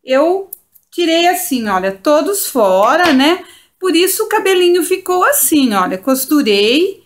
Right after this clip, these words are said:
né, todos aqueles, aqueles, é, tuchinhos, né? Eu fui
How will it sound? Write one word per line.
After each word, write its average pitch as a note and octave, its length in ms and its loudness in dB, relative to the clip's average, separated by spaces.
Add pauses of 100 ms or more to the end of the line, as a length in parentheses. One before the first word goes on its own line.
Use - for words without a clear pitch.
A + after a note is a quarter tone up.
(300)
né, C4+ 400 -2
todos D#4+ 500 2
aqueles, B3 1000 -2 (400)
aqueles, A3 960 -4
é, G3+ 600 2
tuchinhos, C4 1000 -2
né? C#4+ 360 0 (480)
Eu A3+ 180 -4
fui A3+ 1040 -4